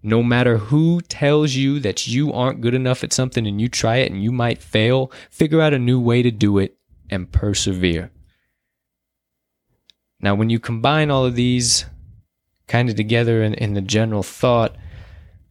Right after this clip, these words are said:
of, of the five Ps so far, we get to the fourth one here in perseverance. And this is almost the epitome of 'em all. The fifth one that I'll share, obviously, on Monday is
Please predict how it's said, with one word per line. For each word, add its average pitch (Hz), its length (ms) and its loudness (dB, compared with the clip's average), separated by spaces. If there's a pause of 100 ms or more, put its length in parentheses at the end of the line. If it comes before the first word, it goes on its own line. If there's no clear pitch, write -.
(560)
of, 98 400 0
of 92 280 -2
the 95 80 0
five 107 380 0
Ps 107 220 0
so 101 220 2
far, 107 340 0
we 104 120 0
get 98 180 -2
to - 60 -6
the 101 100 -2
fourth - 400 -4
one 101 120 -2
here 101 220 0
in 95 80 -4
perseverance. 101 800 -2 (1160)
And 95 340 0 (960)
this 101 140 0
is 120 140 0
almost 113 340 0
the 104 120 0
epitome 95 500 -2
of 85 100 -2
'em 87 140 -2
all. 87 320 -2 (720)
The 95 80 -4
fifth 135 300 -2
one 127 380 0
that 110 160 2
I'll 113 80 2
share, 117 380 0
obviously, 117 400 0
on 113 120 -2
Monday 92 480 0
is 87 200 -4